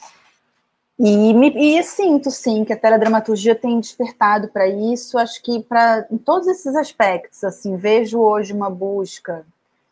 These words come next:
e vou aqui fazer uma defesa, viu, Breno, porque muito se fala, é, e, claro, também compreensivelmente, da T V Globo,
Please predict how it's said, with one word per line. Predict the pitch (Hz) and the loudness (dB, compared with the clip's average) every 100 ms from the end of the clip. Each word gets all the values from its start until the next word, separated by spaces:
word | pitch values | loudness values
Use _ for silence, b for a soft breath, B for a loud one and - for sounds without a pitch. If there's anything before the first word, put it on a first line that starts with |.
| _ _ 240 | _ _ -2
e | 240 | 2
vou | 262 | 4
aqui | 311 - | 2 -2
fazer | - 269 | -6 -2
uma | 285 285 | 0 2
defesa, | 262 269 254 220 202 | 0 0 0 0 -2
viu, | 196 214 | -2 -2
Breno, | 208 208 196 196 | -2 -4 -4 -6
porque | - 202 - | -6 -10 -6
muito | 214 214 254 269 | -2 0 0 -2
se | 254 - | -10 -10
fala, | 233 - 220 208 196 196 180 170 165 _ _ _ | -8 0 2 4 2 -2 -4 -8 -14 _ _ _
é, | 185 170 165 165 160 | -14 -12 -12 -14 -10
e, | 196 175 - _ | -8 -8 -10 _
claro, | - 185 165 165 156 _ _ _ _ _ _ _ | 0 2 4 0 -8 _ _ _ _ _ _ _
também | - 208 208 190 190 226 | 0 2 4 4 4 2
compreensivelmente, | 240 214 - 196 202 - 185 202 196 165 160 151 - 139 _ _ _ | 2 -2 -2 -6 -6 -6 -4 -4 -4 -8 -10 -12 -14 -14 _ _ _
da | 185 190 | -2 0
T | 196 | 0
V | 180 190 | -2 0
Globo, | 196 240 247 190 165 160 | 4 4 4 2 -4 -10